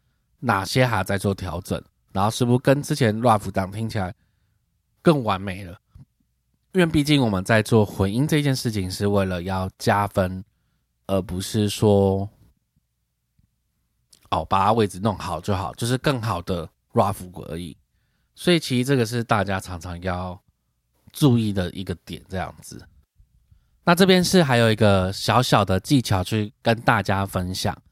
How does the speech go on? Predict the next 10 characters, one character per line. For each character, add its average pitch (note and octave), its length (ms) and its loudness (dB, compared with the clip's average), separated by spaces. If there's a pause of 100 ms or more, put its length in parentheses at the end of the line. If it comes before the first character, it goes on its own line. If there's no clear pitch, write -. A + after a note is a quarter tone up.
(540)
就 - 100 -2
是 A#2+ 600 4
我 A2 200 4
们 A#2 240 2
在 F3 540 2 (960)
混 A2+ 340 2
音 D3+ 220 0
的 D3 140 4
时 G2+ 240 -2
候， G2 420 2